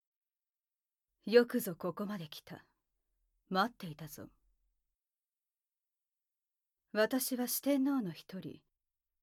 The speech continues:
クイーンサキュバスのヘルミーネだ。男の身でありながら、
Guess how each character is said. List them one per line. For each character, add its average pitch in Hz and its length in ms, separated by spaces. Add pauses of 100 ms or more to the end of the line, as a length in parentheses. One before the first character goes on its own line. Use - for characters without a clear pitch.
(220)
ク 196 200
イ 214 140
ー 240 140
ン 240 40
サ 240 200
キ 240 140
ュ - 20
バ 196 80
ス - 160
の 151 80
ヘ 190 260
ル 233 140
ミ 269 180
ー - 20
ネ 175 120
だ。 - 100 (1700)
男 190 400
の 202 100
身 196 140
で 190 100
あ 180 100
り 202 120
な 214 120
が 190 120
ら、 160 200